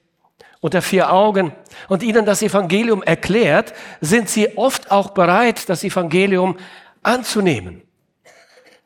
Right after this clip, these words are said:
Die Annahme des Evangeliums geschieht immer in einem Gebet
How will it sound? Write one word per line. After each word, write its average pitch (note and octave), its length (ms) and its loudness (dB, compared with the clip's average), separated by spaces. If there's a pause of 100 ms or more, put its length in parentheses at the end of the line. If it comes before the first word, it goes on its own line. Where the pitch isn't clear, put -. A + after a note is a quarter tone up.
(880)
Die F3+ 180 -4
Annahme G#3+ 460 4
des G3+ 160 0
Evangeliums F#3 960 0 (300)
geschieht G3+ 500 -2
immer G#3 300 4
in G#3 180 -2
einem F#3 380 0
Gebet D#3 680 -4